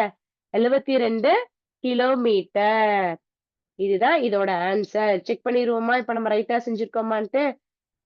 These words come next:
நானே ஆன்சர் பண்ணிட்டேன். சாரி, ஒரே ஒரு செகண்ட் எடுத்துக்கிறேன். கூட ஒரு தேர்ட்டி செகண்ட்ஸ் கிட்ட ஆகுது. நான் கையோட இதை செஞ்சு பார்த்திடலாம். இப்ப நான் இதை என்ன சொன்னேன்?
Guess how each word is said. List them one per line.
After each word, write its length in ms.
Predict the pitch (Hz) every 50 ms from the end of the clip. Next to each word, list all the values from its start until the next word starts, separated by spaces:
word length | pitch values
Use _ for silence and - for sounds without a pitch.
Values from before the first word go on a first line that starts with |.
| _ -
நானே 360 | 196 208 208 214 214 220 226 247
ஆன்சர் 360 | 247 214 202 208 - 214 196 -
பண்ணிட்டேன். 640 | - 196 214 208 214 220 190 - - 220 240 285 381 494 494 _ _ _ _ _ _ _ _ _ _ _ _ _ _ _ _ _ _ _ _ _ _ _ _ _ _ _ _ _ _ _ _ _ _ _ _ _ _ _ _ _ _ _ _ _ -
சாரி, 440 | - 202 196 196 202 220 254 294 320
ஒரே 240 | 240 214 208 220
ஒரு 200 | 226 226 202 208 202
செகண்ட் 320 | - 185 - 190 190 202 185
எடுத்துக்கிறேன். 540 | 190 185 175 - 170 - 190 196 208 254 277 262
கூட 200 | - 214 214 220
ஒரு 420 | 196 185 185 180 180 190 185 175 -
தேர்ட்டி 240 | 190 185 - 196 190
செகண்ட்ஸ் 320 | - - - 196 202 - -
கிட்ட 160 | 190 - 190
ஆகுது. 320 | 175 180 175 170 175 226 277 403 494 - _ _ _ _ _ _ _ _ _ _ _ _ _ _ _ _ _ _ _ _ _ _ _ _ _ _ _ _ _ _ _ _ _ _ _ _ _ _ _ _ _ _ _ _ _ _ _ _ _ _ _ _ _ -
நான் 100 | 196 -
கையோட 380 | - 196 190 190 175 190 202
இதை 140 | 190 202 196 -
செஞ்சு 220 | 190 180 170 - 180
பார்த்திடலாம். 460 | - 170 156 - 160 - 160 160 160 - _ _ _ _ _ _ _ _ _ _ _ _
இப்ப 180 | _ - 233
நான் 140 | 233 233 233
இதை 140 | 240 226 233
என்ன 160 | 240 254 302
சொன்னேன்? 460 | 294 - 302 277 269 269 277 285 302